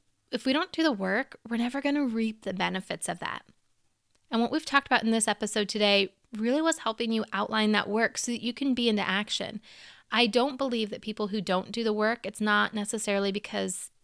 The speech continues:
they don't want to. I mean, I think sometimes there's, that plays into it. But oftentimes I think it's because we set these goals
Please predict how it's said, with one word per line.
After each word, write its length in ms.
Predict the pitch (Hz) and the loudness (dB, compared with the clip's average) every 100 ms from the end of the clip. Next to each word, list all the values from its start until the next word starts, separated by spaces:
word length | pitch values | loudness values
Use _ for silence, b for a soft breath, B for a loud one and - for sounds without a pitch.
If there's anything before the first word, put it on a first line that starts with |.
| - | -6
they 120 | 202 | -2
don't 180 | 202 185 | 0 -2
want 300 | 175 165 - | -4 -4 -4
to. 200 | - 285 | 0 2
I 80 | 277 | 4
mean, 140 | 226 | 4
I 60 | 202 | 2
think 260 | 226 214 | 0 -2
sometimes 760 | - 202 190 190 214 220 240 226 | 0 2 2 2 0 0 0 0
there's, 300 | 240 240 - B B B B | 0 0 -4 B B B B
that 220 | 233 - | 4 4
plays 260 | - 233 214 | 4 0 2
into 380 | 214 214 240 240 | 2 0 0 -2
it. 280 | 254 269 _ b b b b - | -2 -6 _ b b b b 2
But 80 | 254 | 6
oftentimes 440 | 254 403 359 311 | 6 4 -4 -2
I 60 | 285 | 0
think 180 | 262 247 | 0 -2
it's 120 | - | -4
because 500 | 247 226 220 214 - | -4 0 0 0 -2
we 160 | 226 233 | -2 0
set 260 | - 240 - | 0 -2 -2
these 240 | 269 247 | -4 -4
goals 640 | - 202 196 190 190 - | -2 2 2 2 0 -4